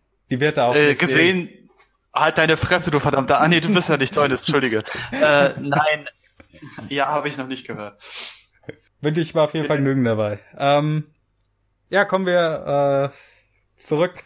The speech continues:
Speaker 1: zum Thema. Äh, wo?
Speaker 2: Kinderkriegen?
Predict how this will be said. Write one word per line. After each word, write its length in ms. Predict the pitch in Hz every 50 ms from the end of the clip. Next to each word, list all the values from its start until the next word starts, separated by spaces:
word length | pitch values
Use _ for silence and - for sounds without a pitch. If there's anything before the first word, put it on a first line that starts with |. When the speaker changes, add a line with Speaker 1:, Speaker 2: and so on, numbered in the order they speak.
| _ _ _
Speaker 1:
zum 220 | _ - 147 139 -
Thema. 460 | 151 147 143 131 110 107 104 - _ _ _ _ _ -
Äh, 160 | - - - 110 - - - _ _ _ - - - - - - - - - - - - _ _ _ _ _ _ - - _ _ _ _ _ - _ _ _ - - - - - _
wo? 180 | - 139 170
Speaker 2:
Kinderkriegen? 680 | 185 165 156 175 185 190 - - 120 202 208 202 - -